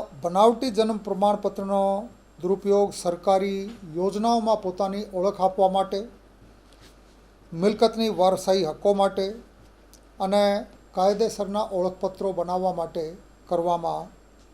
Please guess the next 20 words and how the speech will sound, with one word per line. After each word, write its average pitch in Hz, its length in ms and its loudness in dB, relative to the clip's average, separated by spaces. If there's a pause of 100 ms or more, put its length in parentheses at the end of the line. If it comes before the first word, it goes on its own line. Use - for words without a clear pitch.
(140)
આવે 180 260 2
છે. 202 240 -6
દાખલા 175 380 -2
તરીકે 175 300 -6
પાસપોર્ટ, 180 540 -2
ડ્રાઇવિંગ 175 380 -2
લાયસન્સ, 180 460 -2 (680)
આધાર 175 420 2
કાર્ડ, 175 340 0 (1000)
પાન 196 220 6
કાર્ડ, 135 300 -8 (480)
આ 208 180 8 (100)
તમામમાં 233 640 0
પુરાવા 190 420 2
તરીકે 170 400 -8 (960)
બર્થ 202 240 2
સર્ટિફિકેટના 175 720 -6
ઉપયોગ 170 320 -4 (1400)
થાય 175 240 0
છે. - 160 -18